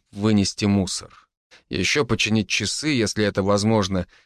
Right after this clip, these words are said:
и понять, где всё-таки находится мой автомобиль. Время стремительно убегает, а я трачу его на пустые и ненужные воспоминания. На часах в комнате уже три.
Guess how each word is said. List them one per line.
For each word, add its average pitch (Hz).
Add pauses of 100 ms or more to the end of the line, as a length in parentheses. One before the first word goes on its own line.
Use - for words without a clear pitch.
(120)
и -
понять, 117
где 104
всё-таки -
находится 104
мой 107
автомобиль. 98 (1000)
Время 123
стремительно 135
убегает, 123
а 101
я 101
трачу 127
его 104
на 104
пустые 120 (140)
и 107
ненужные 110
воспоминания. 101 (920)
На 107
часах 143
в -
комнате 170
уже 139
три. 147